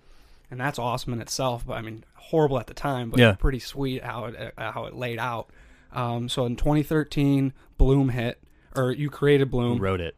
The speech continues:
Speaker 1: Wrote it.
Speaker 2: Yeah.
Speaker 1: Twenty fifteen
Speaker 2: We
Speaker 1: is
Speaker 2: started Denny.
Speaker 1: started Denny.
Speaker 2: Yep.
Speaker 1: And, um, was Denny opening, um, with Bloom? Is that what drove
Speaker 2: No.
Speaker 1: Denny? That was,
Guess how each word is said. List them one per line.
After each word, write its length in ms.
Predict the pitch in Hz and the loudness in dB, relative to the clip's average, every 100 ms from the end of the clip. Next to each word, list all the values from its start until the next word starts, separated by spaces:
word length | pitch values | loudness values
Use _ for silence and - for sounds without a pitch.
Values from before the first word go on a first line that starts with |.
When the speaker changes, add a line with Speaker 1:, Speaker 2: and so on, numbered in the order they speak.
| - | -4
Speaker 1:
Wrote 280 | 139 131 123 | 2 4 4
it. 160 | 123 - | 0 -2
Speaker 2:
Yeah. 60 | 101 | -2
Speaker 1:
Twenty 340 | 147 143 131 | 0 2 0
fifteen 840 | - - 151 - - 131 120 123 - - _ _ | -2 0 0 2 0 2 2 -2 -8 -20 _ _
Speaker 2:
We 80 | 98 | -4
Speaker 1:
is 80 | 131 | -2
Speaker 2:
started 260 | 95 90 | 0 -2
Denny. 340 | 90 87 85 87 _ | -4 -6 -6 -10 _
Speaker 1:
started 420 | - - 131 123 | -10 -2 0 0
Denny. 380 | 117 123 113 117 | 0 0 0 -4
Speaker 2:
Yep. 160 | 92 90 | -6 -6
Speaker 1:
And, 440 | 135 123 120 120 - - _ _ _ | -4 -4 -6 -8 -12 -14 _ _ _
um, 520 | 120 120 113 113 110 - _ _ | -8 -6 -6 -8 -10 -14 _ _
was 240 | 135 120 117 | -4 -4 -4
Denny 600 | - 120 135 143 143 143 - | -6 -2 0 2 0 -4 -4
opening, 580 | 131 156 143 143 147 151 - _ _ _ _ | -2 0 0 -2 -4 -8 -14 _ _ _ _
um, 440 | 139 120 113 113 117 | -10 -8 -8 -8 -4
with 260 | 127 - _ - | -2 -4 _ -2
Bloom? 480 | 127 135 156 175 - | 0 2 0 -2 -8
Is 140 | 127 | -6
that 180 | 123 127 | -2 0
what 260 | 147 139 135 | 0 -2 -4
drove 280 | 123 127 | 0 4
Speaker 2:
No. 120 | 104 107 | 4 6
Speaker 1:
Denny? 280 | 110 110 107 | 6 4 2
That 80 | 135 | 2
was, 180 | 131 | 0